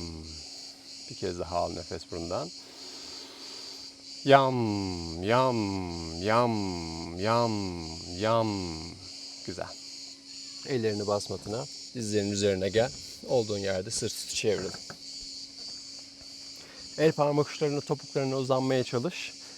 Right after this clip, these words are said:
Böyle tırnakların değebileceği bir yermiş gibi. Eller yeri güçlü itiyor. Kalçayı yukarıya doğru kaldır. Ayaklarının iç dış kenarları matını güçlü itsin. İç bacak kaslarını sık, kalçayı canlandır.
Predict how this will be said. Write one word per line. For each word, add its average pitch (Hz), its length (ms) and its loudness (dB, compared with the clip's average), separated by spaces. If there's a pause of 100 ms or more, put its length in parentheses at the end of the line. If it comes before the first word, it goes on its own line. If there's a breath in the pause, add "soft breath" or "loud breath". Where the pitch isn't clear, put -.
(160)
Böyle 139 280 4
tırnakların 143 600 4
değebileceği 117 600 4
bir 117 60 2
yermiş 104 440 4
gibi. 120 260 -4 (160)
Eller 127 260 2
yeri 110 260 0
güçlü 113 280 -4
itiyor. 131 280 -4
Kalçayı 113 440 0
yukarıya 107 400 0
doğru 98 240 0
kaldır. 92 520 0 (1800 loud breath)
Ayaklarının 139 440 6
iç - 220 -2
dış - 140 -4
kenarları 123 500 2
matını 120 300 0
güçlü 113 360 -2
itsin. 139 380 -2 (140)
İç - 160 -8
bacak 117 300 2
kaslarını 107 460 -2
sık, - 240 -8
kalçayı 110 440 2
canlandır. 101 680 -2